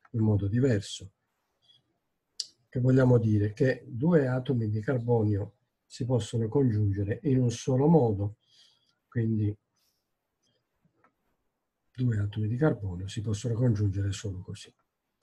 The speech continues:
Tre atomi di carbonio si possono collegare solo così, in successione lineare. Non c'è verso di collegarli diversamente.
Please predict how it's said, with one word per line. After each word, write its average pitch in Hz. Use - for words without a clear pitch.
Tre 202
atomi 120
di 117
carbonio 107
si -
possono 110
collegare 104
solo 87
così, 127
in 104
successione 110
lineare. 113
Non 101
c'è 220
verso 110
di 110
collegarli 101
diversamente. 104